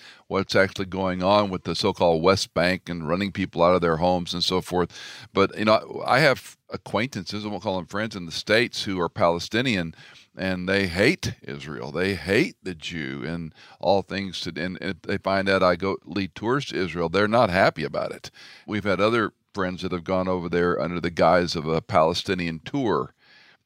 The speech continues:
and had a very different experience over there. And I don't know what, you know, how you approach that, but I would appreciate your, your thoughts, because I don't wanna just, you know,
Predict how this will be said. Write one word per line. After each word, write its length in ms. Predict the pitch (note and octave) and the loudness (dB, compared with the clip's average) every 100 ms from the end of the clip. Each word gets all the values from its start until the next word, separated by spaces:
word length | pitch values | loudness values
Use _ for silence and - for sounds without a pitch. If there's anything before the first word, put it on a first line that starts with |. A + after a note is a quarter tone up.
| - | -6
and 340 | F#2+ F#2 F2+ - _ | -4 -2 -4 -8 _
had 220 | G2 G#2 F2+ | -2 0 0
a 20 | |
very 400 | E2+ E2 G#2+ B2+ | -2 2 4 4
different 300 | A#2+ A2+ G2 | 2 -4 -4
experience 640 | D#2+ - - A#2 A2 F2+ F#2+ | -8 -8 -4 0 0 -2 -4
over 240 | F2 E2 | -4 -2
there. 240 | E2 F2+ | 2 2
And 220 | E2 G#2 F2+ - - - _ _ _ _ _ - | 2 -2 -4 -14 -20 -20 _ _ _ _ _ 2
I 80 | |
don't 120 | D3+ C#3 | 4 4
know 160 | A#2 | 2
what, 180 | G#2 G2 _ _ - | 4 0 _ _ -10
you 100 | G#2 | -6
know, 40 | |
how 120 | G2+ | -2
you 340 | G2 G2 C3 C#3 | 0 2 4 4
approach 500 | G#2+ - F#2 - - | 2 0 -4 -4 0
that, 260 | F#2+ - | 2 2
but 100 | F#2+ | 2
I 60 | G2 | 2
would 200 | G2+ A#2 | 2 -2
appreciate 460 | G#2+ G#2+ G2 G#2+ D#2 | -2 -4 -2 -2 0
your, 160 | F2+ - | -2 -4
your 140 | D#2 E2 | -8 -4
thoughts, 320 | G2+ C#3+ - - | 2 2 2 -4
because 440 | G2 - G2+ - - - - - | -8 -2 -2 -4 -12 -20 -10 -2
I 100 | A2+ | 2
don't 140 | C#3+ | 2
wanna 180 | A2+ G2 | 0 -2
just, 200 | F2 - _ _ _ _ | -6 -10 _ _ _ _
you 100 | F2 | -12
know, 220 | D#2+ D#2+ | -10 -10